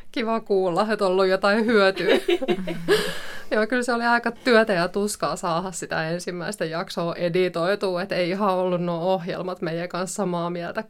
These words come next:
kaikista asioista. Oli kyllä yllättävän hankala. Tietysti ei ollut ihan tuttu ohjelma, niin kyllä se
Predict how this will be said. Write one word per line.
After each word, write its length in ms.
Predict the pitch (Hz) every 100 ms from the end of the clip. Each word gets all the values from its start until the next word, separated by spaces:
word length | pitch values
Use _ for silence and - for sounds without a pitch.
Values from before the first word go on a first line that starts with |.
| -
kaikista 460 | - 165 165 220 -
asioista. 600 | 202 196 208 - 220 240 - - -
Oli 200 | 185 185
kyllä 200 | 180 165
yllättävän 540 | 190 180 180 - 170 175
hankala. 480 | 202 190 175 165 196 - - - - - -
Tietysti 300 | 180 175 -
ei 120 | 175
ollut 180 | 170 170
ihan 180 | 175 175
tuttu 380 | 185 175 - 165
ohjelma, 480 | 165 170 160 165 175
niin 120 | 190
kyllä 260 | 180 170
se 180 | 196 180